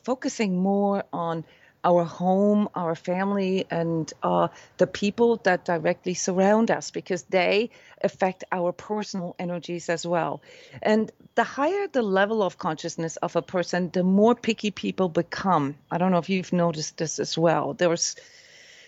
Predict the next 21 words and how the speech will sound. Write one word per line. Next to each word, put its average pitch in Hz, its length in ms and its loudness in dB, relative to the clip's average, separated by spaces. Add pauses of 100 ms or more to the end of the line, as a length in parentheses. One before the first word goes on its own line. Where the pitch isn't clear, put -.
(140)
there 214 100 6
are 196 40 6
certain 233 320 0
places, 208 400 -2
especially 220 320 -6
when 190 320 -4
one, 175 320 -4 (680)
um, 175 480 0 (440)
is 190 160 0
maybe 180 480 0
looking 196 320 0
for 165 180 2
a - 20 2
house 156 460 -2 (140)
to 175 100 -8
buy 151 480 0
or 151 140 -4
to 175 140 -8
rent, 160 340 -2 (400)
and, 165 420 2
uh, 156 60 2